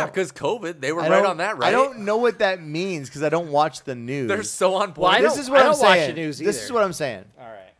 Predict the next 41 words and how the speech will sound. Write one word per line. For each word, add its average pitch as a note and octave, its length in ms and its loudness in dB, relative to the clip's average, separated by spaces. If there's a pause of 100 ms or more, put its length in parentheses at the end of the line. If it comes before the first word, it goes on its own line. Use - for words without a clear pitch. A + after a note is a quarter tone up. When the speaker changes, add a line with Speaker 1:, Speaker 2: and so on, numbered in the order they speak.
Speaker 3:
all A#2 80 -20
right. - 140 -20
Speaker 1:
I F3 120 4
lived G#3+ 220 2
in G#3 100 0
Hawaii E3 260 0
for C3+ 140 -10
three C3+ 240 -6
years, G#2 440 -10 (540)
and D3 180 0
I D3 60 0
know F3+ 160 0
the F3 100 -2
going D3+ 380 -2
theory B2+ 420 -4
is A#2 220 -10
that A2+ 220 -6
it A2 120 -6
was G#2+ 200 -12
foliage D3 760 -2
that A2+ 220 -4
was G#2 420 -10
not A#2+ 680 -10 (500)
native B2 580 -4
to A2+ 360 -6
the G#2+ 220 -6
island G#2+ 460 -8
that G2 120 -8
actually G#2 260 -12
caught A2+ 220 -8
on A2 140 -10
fire G2+ 360 -10
and F#2+ 120 -16
spread E2+ 360 -16
it. - 160 -20 (800)
And C3+ 200 -6
that's D#3+ 220 -4
plausible G3+ 720 -6
to - 140 -14
me G2 300 -14
because A#2+ 720 -8